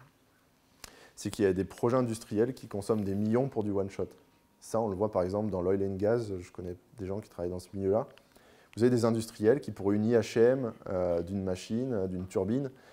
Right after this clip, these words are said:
mettent des millions sur la table pour cette I H M là. Cette, ces millions-là, si on, si on faisait une brique générique, qu'on arrivait à récupérer ces millions-là pour les transformer en matière générique et réutilisable, il y aurait clairement, euh, de, de quoi faire, quoi.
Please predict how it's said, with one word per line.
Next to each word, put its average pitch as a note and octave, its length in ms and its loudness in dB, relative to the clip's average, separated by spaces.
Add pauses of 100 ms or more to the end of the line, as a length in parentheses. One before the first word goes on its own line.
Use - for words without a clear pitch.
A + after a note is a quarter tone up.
(120)
mettent A2+ 200 2
des G2+ 100 2
millions B2+ 340 2
sur A#2 180 -4
la F#2+ 100 4
table B2+ 260 2
pour G2+ 220 -10
cette F#2+ 180 -6
I G#2 40 -2
H G2 200 -4
M G#2+ 80 -6
là. G2 100 -10 (800)
Cette, - 400 -8
ces - 220 -8
millions-là, G#2+ 460 2
si - 180 -6
on, G2 320 -2
si - 140 -10
on G#2+ 40 -4
faisait A#2 160 2
une G#2+ 140 0
brique A2 180 0
générique, A2 500 -2
qu'on G2 180 -6
arrivait G#2 260 2
à G#2 40 2
récupérer G2+ 460 0
ces G#2+ 160 -6
millions-là G2 400 2
pour G2 280 -4
les F2 100 -2
transformer G2 680 -6
en F2 180 -2
matière F2+ 480 -2
générique G2+ 580 -2
et G2 60 -4
réutilisable, F#2+ 640 -2 (880)
il G2+ 80 -4
y G2+ 40 -2
aurait G#2 300 4
clairement, G#2+ 600 0
euh, F2 100 2
de, F#2 280 -2
de F2+ 100 -4
quoi G#2 160 0
faire, - 220 -4
quoi. F2 160 -14